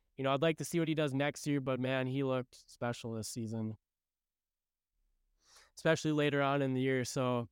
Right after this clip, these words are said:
um, you know, I kinda jump a little back and forth. Could they go cornerback to add to someone next to Jaire Alexander on the outside?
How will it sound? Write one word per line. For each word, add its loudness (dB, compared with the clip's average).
um, 2
you 0
know, 6
I 6
kinda 2
jump 2
a -2
little 4
back 0
and -2
forth. 0
Could -2
they 2
go 2
cornerback 0
to -4
add 0
to -6
someone 2
next 0
to -4
Jaire 2
Alexander 0
on 0
the 0
outside? -2